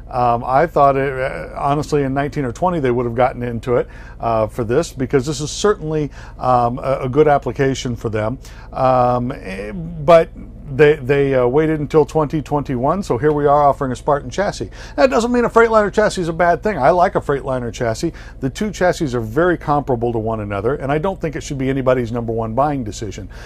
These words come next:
I can tell you some of the differences more in detail. I'm not gonna go into that on this video. We're happy to have the Spartan, uh, platform. Just choices are always better in the R V industry. If you can have two vendors supplying you something, um, they're gonna keep each other,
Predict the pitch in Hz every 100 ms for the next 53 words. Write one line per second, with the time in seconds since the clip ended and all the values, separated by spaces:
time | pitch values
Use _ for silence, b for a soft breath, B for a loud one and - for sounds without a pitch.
0 | B B 151 156 180 185 156 180 165 151
1 | 143 156 135 135 127 135 135 127 135 131
2 | 135 135 135 127 127 120 127 120 113 117
3 | 117 117 110 104 127 160 147 147 B B
4 | - 147 143 135 127 117 120 107 110 -
5 | 117 123 104 - - - - - - -
6 | 139 120 107 113 - 131 - 139 123 127
7 | 123 123 139 - 175 92 - 190 180 147
8 | 135 131 147 127 110 120 107 107 107 104
9 | 104 104 98 - 104 151 147 135 147 123
10 | 165 151 139 B B B 123 147 139 127
11 | 131 - 139 135 127 - 127 120 123 B
12 | B B 117 117 110 117 117 139 135 139
13 | 123 143 123 123 131 123 120